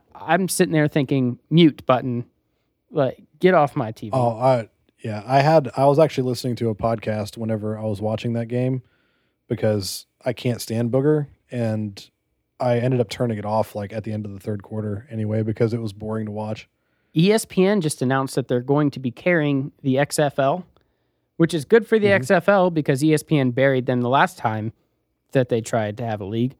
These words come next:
Speaker 1: but also bad for them because Booger McFarland's probably gonna be calling their games. So you hate to see it, but good for the X F L. They have a, a major, maybe we'll do fantasy X F L through the summer.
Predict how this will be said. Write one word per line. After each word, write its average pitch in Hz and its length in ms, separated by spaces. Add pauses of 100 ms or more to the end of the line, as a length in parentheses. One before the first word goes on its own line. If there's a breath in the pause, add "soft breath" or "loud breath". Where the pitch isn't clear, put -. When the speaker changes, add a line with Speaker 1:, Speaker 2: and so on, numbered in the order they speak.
(120)
Speaker 1:
but 156 140
also 180 280
bad 190 300
for 147 100
them 139 200
because 135 320
Booger 139 300
McFarland's 127 440
probably 123 260
gonna 117 160
be 110 80
calling 113 280
their 107 80
games. 104 400
So 113 360 (600)
you 139 100
hate 143 200
to - 60
see 127 240
it, 120 160 (100)
but 151 420
good 208 160
for 180 120
the 143 120
X 117 200
F 110 160
L. 92 280
They 147 120
have 123 140
a, 113 220 (120)
a 135 40
major, 110 420 (920)
maybe 151 300
we'll 156 140
do 139 180
fantasy 135 720
X - 280
F 123 200
L 127 160
through 127 240
the 117 80
summer. 113 360